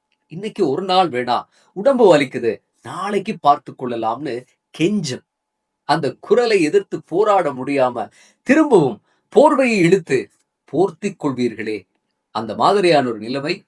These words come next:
உங்களுக்கும் வாழ்க்கையில் இருந்தால் இந்த வீடியோ உங்களுக்கானதுதான்.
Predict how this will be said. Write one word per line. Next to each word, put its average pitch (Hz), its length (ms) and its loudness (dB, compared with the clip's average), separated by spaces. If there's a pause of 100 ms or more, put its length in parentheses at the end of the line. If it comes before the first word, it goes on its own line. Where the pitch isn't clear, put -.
உங்களுக்கும் 147 500 -8
வாழ்க்கையில் 113 540 -6
இருந்தால் 95 600 -8
இந்த 214 280 -4
வீடியோ 123 600 -2
உங்களுக்கானதுதான். 104 920 -10